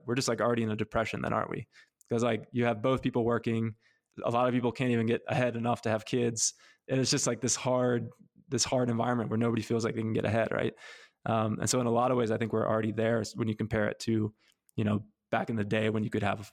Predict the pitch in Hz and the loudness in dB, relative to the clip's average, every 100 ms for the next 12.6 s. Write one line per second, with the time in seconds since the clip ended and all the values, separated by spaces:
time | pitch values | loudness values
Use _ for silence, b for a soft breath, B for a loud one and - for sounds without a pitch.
0 | - 107 104 113 107 107 - 131 120 127 | -10 -4 0 0 0 -2 -2 -2 0 0
1 | 120 113 117 113 110 110 107 110 113 107 | 2 0 0 0 0 2 2 0 2 2
2 | 113 110 107 107 B B B - 104 107 | 2 2 0 -2 B B B -4 -2 0
3 | - 104 - 113 107 110 104 110 110 107 | 0 -2 -2 0 0 0 0 0 0 0
4 | 123 120 113 107 104 101 107 107 107 101 | 0 0 0 -2 -2 -4 -4 -2 -4 -4
5 | 107 110 123 131 b b b b _ 127 | -6 -2 -2 -4 b b b b _ -2
6 | 147 117 117 117 - - 117 117 113 110 | -2 -2 0 0 -2 -4 -2 0 0 2
7 | 110 104 110 107 107 - 120 117 110 110 | 0 0 0 0 -2 -2 0 0 2 2
8 | 107 110 110 110 98 107 110 110 113 104 | 2 2 2 0 -2 -2 -2 -2 -2 -2
9 | 113 110 113 110 107 117 113 117 120 117 | -2 0 0 0 0 -2 0 0 0 0
10 | 110 107 110 110 110 b b b - 117 | -2 -2 0 -2 -4 b b b -4 0
11 | 113 117 113 110 107 113 117 113 113 107 | 2 0 0 0 0 0 0 0 0 0
12 | 104 110 110 113 110 | 0 0 0 0 -2